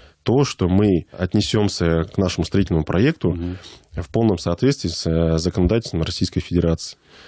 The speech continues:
Speaker 1: Будем полностью контролировать, а, полностью проверять сметную документацию по факту, что нам предоставляют,
Speaker 2: Мгм.
Speaker 1: да, акты скрытых работ подписывать, а, ответственных конструкций, там много ещё другой исполнительной документации. И вот этот, э, весь пакет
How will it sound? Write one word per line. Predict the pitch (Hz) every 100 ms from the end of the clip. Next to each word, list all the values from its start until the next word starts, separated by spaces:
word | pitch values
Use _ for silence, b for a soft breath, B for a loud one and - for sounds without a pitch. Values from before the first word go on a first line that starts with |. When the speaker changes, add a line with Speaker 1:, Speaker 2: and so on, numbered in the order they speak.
| B
Speaker 1:
Будем | 87 92 87
полностью | - 107 92 -
контролировать, | 82 78 78 76 78 95 139 _ b
а, | - 80
полностью | 80 110 107 92 - 87 82
проверять | 92 92 90 82
сметную | 101 98 87
документацию | 85 - 90 85 78 - 110
по | -
факту, | 123 110 - 104
что | -
нам | 104 92
предоставляют, | 98 95 - 98 95 95 90
Speaker 2:
Мгм. |
Speaker 1:
да, | 95 127 B B B
акты | 98 95 95 87
скрытых | - 98 92 87 -
работ | 98 85 90 - -
подписывать, | 107 - 113 - 104 101 -
а, | 85 87
ответственных | 92 95 95 101 113 104
конструкций, | 104 101 101 95 95
там | - 90
много | 87 65 92 104 104
ещё | 92 92
другой | 90 92 92 87
исполнительной | 85 - 90 85 85
документации. | - 87 87 85 - - B B B
И | 98
вот | 104
этот, | 117 - -
э, | 87 85 87
весь | 92 104 -
пакет | - 90 - 101 -